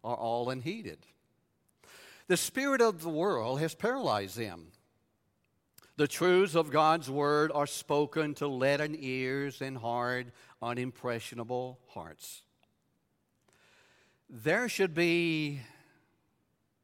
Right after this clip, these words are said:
wide awake, active churches to encourage and uphold the ministers of Christ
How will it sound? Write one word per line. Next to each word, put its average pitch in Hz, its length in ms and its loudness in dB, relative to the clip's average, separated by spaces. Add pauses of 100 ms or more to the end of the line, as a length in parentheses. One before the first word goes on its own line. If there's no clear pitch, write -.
(2250)
wide 135 380 -2
awake, 151 480 -4 (2250)
active 196 480 0
churches 127 840 -4 (1040)
to 180 180 4
encourage 175 800 2
and 160 100 0
uphold 170 540 2
the 147 100 0
ministers 160 760 -2
of 160 100 -6
Christ 113 680 -2